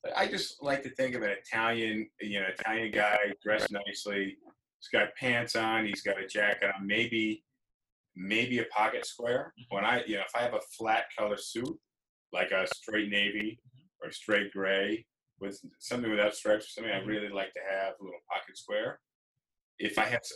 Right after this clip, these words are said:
Speaker 1: I have a couple suits that have s-, some lines or patterns.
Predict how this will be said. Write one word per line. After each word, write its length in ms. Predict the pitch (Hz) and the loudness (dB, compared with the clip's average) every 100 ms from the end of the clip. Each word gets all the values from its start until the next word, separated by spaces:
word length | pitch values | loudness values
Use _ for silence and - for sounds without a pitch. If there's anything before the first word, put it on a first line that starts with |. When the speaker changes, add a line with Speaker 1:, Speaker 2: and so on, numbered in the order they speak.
| - | 2
Speaker 1:
I 120 | 135 | 4
have 180 | 147 165 | 4 0
a 40 | |
couple 260 | - 139 131 | 0 -2 -2
suits 260 | - 135 123 | -4 -2 -2
that 120 | 117 | -2
have 140 | 110 | -2
s-, 200 | 107 - - | -2 -8 -12
some 180 | - 95 | -10 -8
lines 400 | 95 92 98 95 | -6 -4 -4 -6
or 40 | 92 | -6
patterns. 540 | 95 98 104 110 123 | 0 0 0 -4 -8